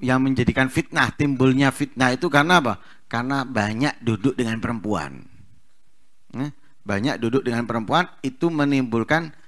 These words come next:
fitnah, memberikan fitnah. Ya. Makanya sampai Rasulullah di dalam yang kita baca tadi untuk apa? Mem-, mem-,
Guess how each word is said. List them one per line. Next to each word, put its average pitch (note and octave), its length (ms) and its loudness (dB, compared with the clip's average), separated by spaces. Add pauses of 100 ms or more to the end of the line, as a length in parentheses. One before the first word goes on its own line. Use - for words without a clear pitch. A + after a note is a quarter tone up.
(220)
fitnah, - 640 -8
memberikan A#2+ 640 -2 (320)
fitnah. F#2 400 -8 (640)
Ya. - 80 -18 (560)
Makanya A#2 280 -2
sampai C3 200 -2
Rasulullah C#3 560 2 (240)
di B2+ 80 -2
dalam C3 400 2 (480)
yang C#3 320 0
kita C3 240 0
baca B2 320 2
tadi C#3+ 400 2 (480)
untuk C3 240 4
apa? A#2 400 2 (240)
Mem-, C#3 400 0
mem-, D3+ 440 0